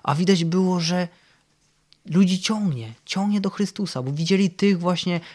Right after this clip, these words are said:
ludzi, którzy wygrywali pomimo bólu, pomu-, pomimo różnych rzeczy, oni szli za Panem.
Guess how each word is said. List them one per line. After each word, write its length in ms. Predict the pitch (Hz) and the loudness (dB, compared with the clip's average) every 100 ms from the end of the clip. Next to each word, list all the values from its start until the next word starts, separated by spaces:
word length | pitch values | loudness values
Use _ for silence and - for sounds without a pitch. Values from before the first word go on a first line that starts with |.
| - | 0
ludzi, 260 | 180 180 | 2 2
którzy 240 | 165 156 156 | 0 -2 -2
wygrywali 520 | 156 160 160 175 185 | 0 0 2 2 2
pomimo 340 | 175 170 170 | 0 2 2
bólu, 320 | 151 170 190 185 | 2 2 2 2
pomu-, 360 | 180 175 175 | 2 0 0
pomimo 300 | - 170 175 | -2 0 0
różnych 320 | 175 185 185 156 | 0 -2 -2 0
rzeczy, 300 | 170 170 151 | -2 -2 -4
oni 140 | 151 | -4
szli 180 | - 170 | -4 -6
za 120 | 160 | -4
Panem. 320 | 151 139 117 | -4 -6 -8